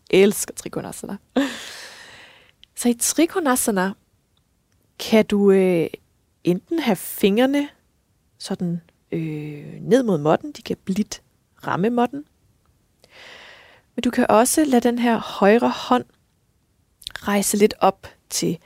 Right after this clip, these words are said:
anklen, rejse lidt op til skinnebenet, eller helt op på knæ eller på lår. Jo højere du tillader dig selv at lade den her højre hånd rejse op af benet, desto mere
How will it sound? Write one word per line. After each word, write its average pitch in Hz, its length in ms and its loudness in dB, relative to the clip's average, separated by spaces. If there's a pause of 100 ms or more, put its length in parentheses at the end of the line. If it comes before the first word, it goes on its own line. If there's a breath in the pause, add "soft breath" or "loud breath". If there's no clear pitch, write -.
(340 soft breath)
anklen, 214 640 0 (600 soft breath)
rejse - 280 -2
lidt 175 160 2
op - 160 0
til - 160 -8
skinnebenet, 202 760 2
eller - 140 0
helt - 280 0
op - 180 0
på - 260 -4 (140)
knæ - 320 0
eller 185 140 -2
på - 160 -6
lår. - 400 0
Jo 208 60 -2
højere 240 800 2 (480 loud breath)
du 214 80 -4
tillader 294 640 4
dig - 140 -2
selv - 280 0 (460 soft breath)
at 196 120 -2
lade 190 140 -2
den 214 160 2
her 202 140 2
højre 202 560 2
hånd 226 380 0
rejse - 520 -2
op 214 140 4
af - 140 -4
benet, 208 440 0 (640 loud breath)
desto 240 280 -2
mere 240 380 4